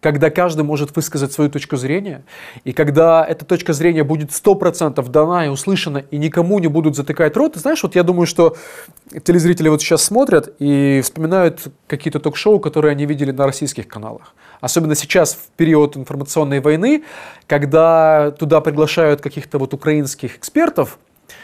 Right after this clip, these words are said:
как мальчиков для битья. Им дают слово,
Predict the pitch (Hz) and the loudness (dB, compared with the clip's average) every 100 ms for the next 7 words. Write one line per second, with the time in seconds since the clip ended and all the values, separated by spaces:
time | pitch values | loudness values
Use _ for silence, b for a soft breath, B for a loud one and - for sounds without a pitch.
0 | B B B _ _ _ - 185 185 208 | B B B _ _ _ 0 0 2 0
1 | 220 - 165 147 143 139 104 101 _ _ | -2 -4 -4 -4 -6 -8 -10 -10 _ _
2 | _ _ _ _ _ _ - 220 233 226 | _ _ _ _ _ _ -2 2 4 4
3 | 233 - 151 135 180 | 2 2 4 4 0